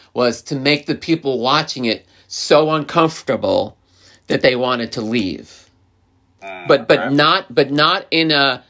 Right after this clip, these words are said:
Speaker 1: not in a negative way where I was saying something that was offensive. It was just like,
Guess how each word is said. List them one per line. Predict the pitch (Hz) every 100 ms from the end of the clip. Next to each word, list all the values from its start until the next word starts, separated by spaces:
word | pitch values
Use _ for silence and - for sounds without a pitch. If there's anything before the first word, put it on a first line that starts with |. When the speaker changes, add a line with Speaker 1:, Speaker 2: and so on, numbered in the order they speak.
| _
Speaker 1:
not | 143 156
in | - 147
a | 135
negative | 131 143 147 127 107
way | 107 107
where | 104 104
I | 104
was | 104 -
saying | 139 120 113
something | 113 117 110 110
that | 104 87
was | 104
offensive. | 113 - 131 127 - 110 92 - - _ _ _ - -
It | 139
was | 139
just | 156 147 -
like, | 123 113 -